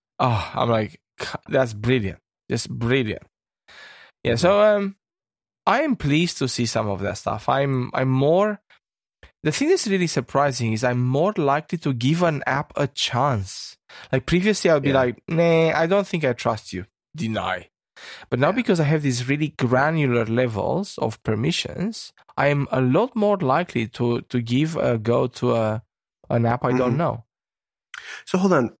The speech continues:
Speaker 2: I, I wanna, uh, I
Speaker 1: Mm-hmm.
Speaker 2: wanna, <sighs> oh my God, I wanna dive in. I hate that, but I wanna dive in on that photo thing a little bit
Speaker 1: Mm-hmm.
Speaker 2: because,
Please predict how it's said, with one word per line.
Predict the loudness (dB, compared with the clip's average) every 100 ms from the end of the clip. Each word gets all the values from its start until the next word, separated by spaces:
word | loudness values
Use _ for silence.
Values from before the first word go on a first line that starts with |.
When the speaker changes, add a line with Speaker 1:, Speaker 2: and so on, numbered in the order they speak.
| 0
Speaker 2:
I, | 0 0 -6 _ _ -20 _ _
I | 0
wanna, | 2 4 2 0
uh, | -2 -2 -2 -4 -6
I | -4
Speaker 1:
Mm-hmm. | 0
Speaker 2:
wanna, | 0 0 -2 -6 -12
<sighs> | -16 -16 -18 _
oh | -10
my | -8
God, | -8 -10 -4
I | -2
wanna | 0 0
dive | -2 -2
in. | -2 -4 -6
I | -10
hate | -10 -10
that, | -10 -12 -14 _
but | -2
I | 0
wanna | 0 0
dive | 0 0
in | 0
on | 0
that | -2
photo | -4 -2 -2
thing | -4 -6
a | -6
little | -6
bit | -4 -4
Speaker 1:
Mm-hmm. | -2
Speaker 2:
because, | 0 0 -2 -6